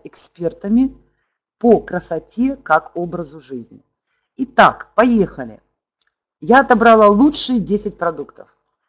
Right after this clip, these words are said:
Бюджетные, интересные, классные, которые помогут легко и просто сделать сто пятьдесят баллов, участвовать во всех акциях и покупать все подарки. Какой же первый продукт?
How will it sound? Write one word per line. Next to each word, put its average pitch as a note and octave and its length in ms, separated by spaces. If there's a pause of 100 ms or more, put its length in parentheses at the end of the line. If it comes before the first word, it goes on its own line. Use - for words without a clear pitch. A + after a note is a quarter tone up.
(320)
Бюджетные, F3 800
интересные, F#3+ 800 (100)
классные, F3+ 600 (360)
которые G#3 380
помогут A#3 520
легко F#3 300
и E3 40
просто B3 600 (320)
сделать F#3 440
сто - 180
пятьдесят D#3 480
баллов, A3+ 380
участвовать G3 500
во E3 60
всех D3+ 340
акциях A#3+ 440 (140)
и B3 140
покупать F3 480
все - 140
подарки. C3+ 540 (540)
Какой D4+ 380
же A#3+ 120
первый G3 440
продукт? E3+ 460